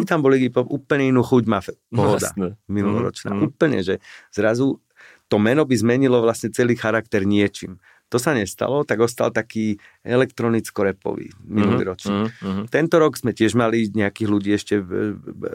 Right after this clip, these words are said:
Speaker 1: sme disku-, akože sme sa o nich bavili, ale Queens of the Stone Age sme veľmi rýchlo potvrdili, však to bolo už
Speaker 2: Mhm.
Speaker 1: ešte hlboko na jeseň. A to bolo úplne úžasné, lebo naozaj to je veľa roč-, veľa rokov sa o nich snažím, určite vie-,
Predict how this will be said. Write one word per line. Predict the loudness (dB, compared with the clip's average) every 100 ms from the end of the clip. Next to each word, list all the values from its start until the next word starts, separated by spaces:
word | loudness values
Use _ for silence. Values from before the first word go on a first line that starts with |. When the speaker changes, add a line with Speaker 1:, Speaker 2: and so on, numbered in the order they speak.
| -10 -10
Speaker 1:
sme | -4 -2
disku-, | -4 -8 -8
akože | -6 -4 -6 -8
sme | -6 -4
sa | -2
o | -2
nich | 0
bavili, | 0 0 -2 -6 -14 -20 -8
ale | -6
Queens | -2 0 2
of | 0
the | -2
Stone | -2 2
Age | 2
sme | 2 2
veľmi | 4 2
rýchlo | 0 -2 -4
potvrdili, | -4 -6 -8 -4 0
však | -2 -2 -10
to | -8
bolo | -2 0
už | 0 -6
Speaker 2:
Mhm. | -6
Speaker 1:
ešte | -4 -4
hlboko | -4 -2 -2 -4
na | -8 -8
jeseň. | -8 -6 -6 -8 -18 -20 -20 _
A | -10 -8
to | -2
bolo | 2 2 0 _
úplne | -16 -4 -2 0
úžasné, | 0 0 -2 -2
lebo | 0 0
naozaj | 0 -2
to | -2 -2
je | -2
veľa | 0 0
roč-, | 0 -4 -6
veľa | -8 -4 -2 0
rokov | 0 -4 -8 -8
sa |
o | -8
nich | -8 -8
snažím, | -8 -6
určite | -8 -10 -10 -6
vie-, | -4